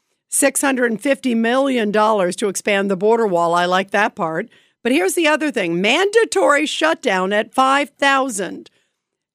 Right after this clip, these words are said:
Average encounters for seven days. So if you have an average of five thousand each day for seven days, guess what? If you do the math and total that,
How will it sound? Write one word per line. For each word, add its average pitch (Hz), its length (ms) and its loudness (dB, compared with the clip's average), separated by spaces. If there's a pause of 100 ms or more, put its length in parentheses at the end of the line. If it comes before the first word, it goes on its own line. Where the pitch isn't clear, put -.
(120)
Average 277 460 -2
encounters 269 720 -4
for 269 180 -6
seven 262 440 0
days. 247 440 -2
So 240 120 0
if 214 100 -6
you 269 60 -2
have 277 100 -4
an 285 80 0
average 277 400 0
of 220 100 -4
five 254 280 2
thousand 247 340 -2
each 247 280 -6
day 214 520 0 (420)
for 262 140 0
seven 277 420 0
days, 240 640 0 (260)
guess 294 240 0
what? 269 140 0
If 196 60 -10
you 247 100 -4
do 277 160 -4
the 247 100 -6
math 240 500 0
and 226 160 -4
total 269 360 0
that, 214 360 0